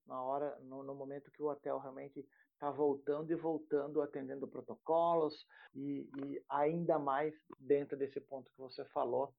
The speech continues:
é, nesse momento que o hotel volta, ah, de uma forma delicada em relação à caixa, em relação ao pessoal, porque tem muito hotel também voltando com menos da metade do efetivo, voltando com caixa zero,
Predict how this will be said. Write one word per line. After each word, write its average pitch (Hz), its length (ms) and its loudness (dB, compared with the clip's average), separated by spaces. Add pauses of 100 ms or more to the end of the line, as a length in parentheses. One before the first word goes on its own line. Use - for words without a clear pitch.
(440)
é, 135 220 0
nesse 147 280 -4
momento 135 400 -8
que - 100 -6
o 151 40 4
hotel 139 480 0
volta, 139 520 2 (380)
ah, 127 400 -6
de 131 80 -4
uma 131 180 -4
forma 127 480 0
delicada 127 680 -2
em 131 60 -8
relação 123 560 0
à 113 60 -4 (100)
caixa, 147 540 2
em 131 80 -6
relação 127 440 0
ao 117 100 -2
pessoal, 131 580 0
porque - 180 -20
tem 120 180 -16
muito 139 340 -10
hotel 120 400 -2 (280)
também 131 220 -10
voltando 127 500 -6
com 127 260 -8
menos 143 360 2
da 131 120 2
metade 123 420 -2
do 113 100 -4
efetivo, 151 840 -2 (300)
voltando 143 480 4
com 127 260 -10
caixa 127 580 -2 (460)
zero, 160 480 6